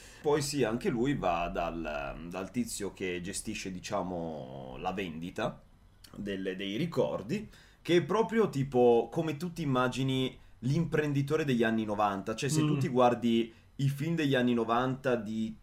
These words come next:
Speaker 1: tizi che vendono le azioni a Wall Street,
Speaker 2: <laughs>
Speaker 1: ha quel tipo di linguaggio, quel tipo di vestiario, è proprio
Speaker 2: Sì, sì, sì,
Speaker 1: quello.
Speaker 2: sì. Il, eh, Giochi?
Speaker 1: Il
Speaker 2: Yuppie?
Speaker 1: broker?
Speaker 2: Yuppie, tipo,
Speaker 1: Yeah,
Speaker 2: mi
Speaker 1: ah,
Speaker 2: pare
Speaker 1: lo
Speaker 2: si chiami.
Speaker 1: Yuppie, lo
Speaker 2: Yuppie.
Speaker 1: Yuppie.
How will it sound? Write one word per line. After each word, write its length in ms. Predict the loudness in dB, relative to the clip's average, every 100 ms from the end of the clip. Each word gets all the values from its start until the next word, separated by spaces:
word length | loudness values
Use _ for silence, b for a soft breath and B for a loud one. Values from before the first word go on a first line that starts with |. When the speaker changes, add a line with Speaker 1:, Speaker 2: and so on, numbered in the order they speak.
| -12
Speaker 1:
tizi 480 | -4 -4 -4 -4 -4
che 180 | 0 0
vendono 580 | 2 2 4 4 4 2
le 180 | 2
azioni 760 | 0 -2 -6 0 2 4 2 0
a 60 | 0
Wall 240 | -2 -4
Street, 760 | -4 6 6 8 6 6 2 -2
Speaker 2:
<laughs> 40 | 2
Speaker 1:
ha 140 | 2
quel 380 | 2 4 4 4
tipo 260 | -4 -2 0
di 80 | 2
linguaggio, 560 | 2 4 2 2 -2
quel 160 | -4 -6
tipo 220 | -4 -2
di 80 | 0
vestiario, 560 | 0 -2 -2 -2 0 -2
è 20 |
proprio 280 | -2 6 6
Speaker 2:
Sì, 140 | 6
sì, 140 | 2 2
sì, 100 | 2
Speaker 1:
quello. 160 | 2 2 6
Speaker 2:
sì. 60 |
Il, 200 | 10 12
eh, 480 | 12 12 10 8 4 -10 -10
Giochi? 600 | -4 4 4 4 2 -2 -8 -20 -12 -2
Speaker 1:
Il 160 | 0
Speaker 2:
Yuppie? 440 | 8 8 8 6 4
Speaker 1:
broker? 280 | 4 -2 -8 -18 -4
Speaker 2:
Yuppie, 500 | 2 4 2 0 2
tipo, 340 | 4 2 4
Speaker 1:
Yeah, 140 | 6 10
Speaker 2:
mi 40 |
Speaker 1:
ah, 20 | 10
Speaker 2:
pare 60 | 10
Speaker 1:
lo 60 |
Speaker 2:
si 60 | 8
chiami. 120 | 6 6
Speaker 1:
Yuppie, 500 | 6 6 4 2 6
lo 120 | 6
Speaker 2:
Yuppie. 400 | 6 0 0
Speaker 1:
Yuppie. 120 | 0